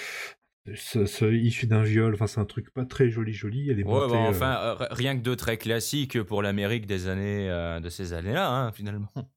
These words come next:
Speaker 1: Au final, oui, c'est pas ce qu'on lui souhaitait de mieux quand même. Elle est quand même
Speaker 2: Ah
Speaker 1: dans
Speaker 2: non,
Speaker 1: le
Speaker 2: c'était pas ce qu'on lui souhaitait de mieux, mais, euh, je, je pense pas que ce soit un truc qui, euh, qui faisait, euh, enfin, qui était bizarre à l'époque, en tout cas.
Speaker 1: Oh oui.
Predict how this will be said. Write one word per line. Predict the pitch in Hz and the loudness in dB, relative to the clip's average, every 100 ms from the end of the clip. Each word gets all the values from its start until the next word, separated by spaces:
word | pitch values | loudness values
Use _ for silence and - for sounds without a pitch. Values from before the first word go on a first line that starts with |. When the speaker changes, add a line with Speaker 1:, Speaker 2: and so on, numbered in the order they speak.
| _ _ - | _ _ -6
Speaker 1:
Au | 127 | -2
final, | 123 127 127 | 4 6 6
oui, | 127 135 | 4 2
c'est | 107 | -2
pas | 107 | -4
ce | 107 | -4
qu'on | 113 | -2
lui | 104 | -4
souhaitait | - 95 107 | -6 -4 0
de | |
mieux | 113 | 2
quand | 101 95 | 2 0
même. | 90 - - - | -2 -8 -18 -4
Elle | 101 | 0
est | 107 | 2
quand | - | 2
même | 90 | 4
Speaker 2:
Ah | 131 | 4
Speaker 1:
dans | |
Speaker 2:
non, | - | 4
Speaker 1:
le | - | 2
Speaker 2:
c'était | 160 156 | 0 -2
pas | 160 151 | -2 -2
ce | |
qu'on | 143 | 0
lui | 135 123 | -2 -2
souhaitait | 113 135 | -2 -2
de | 165 | -2
mieux, | 170 | -2
mais, | 110 | -2
euh, | 104 98 95 92 92 | -2 -2 0 -2 -2
je, | 95 123 120 | -2 -2 -2
je | 107 110 110 | -2 -2 -2
pense | 98 123 - | -2 -6 -4
pas | 139 | -6
que | 131 | -4
ce | 110 | -8
soit | - 123 117 107 | -4 0 0 -2
un | |
truc | - 135 131 | -4 -10 -10
qui, | - 110 101 | -8 -4 0
euh, | 101 95 92 | 0 0 -4
qui | 101 | -8
faisait, | 90 98 95 107 107 | -10 -8 -6 -2 -2
euh, | 101 90 87 85 - _ _ | -2 -2 -4 -6 -10 _ _
enfin, | 113 | -6
qui | 104 110 | -2 -2
était | 117 | -2
bizarre | 101 107 123 104 | -4 -2 -2 0
à | |
l'époque, | 104 110 92 92 _ 117 | -2 -4 -6 -10 _ -20
en | |
tout | 98 | -14
cas. | 85 82 _ _ _ | -12 -14 _ _ _
Speaker 1:
Oh | 87 92 | -4 2
oui. | 95 85 | 2 2